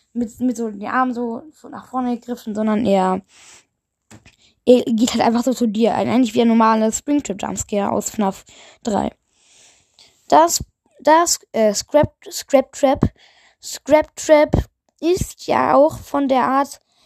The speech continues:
Sc-, Sp-, Springtrap war ja früher, früher in fnaf drei eine Alleinart. Hier ist er jetzt mit Scrap Baby zu,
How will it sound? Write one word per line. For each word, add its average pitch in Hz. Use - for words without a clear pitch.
Sc-, -
Sp-, -
Springtrap 302
war 269
ja 254
früher, 262
früher 294
in 240
fnaf 220
drei 254
eine 226
Alleinart. 285
Hier -
ist 254
er 277
jetzt 247
mit 233
Scrap 285
Baby 294
zu, 277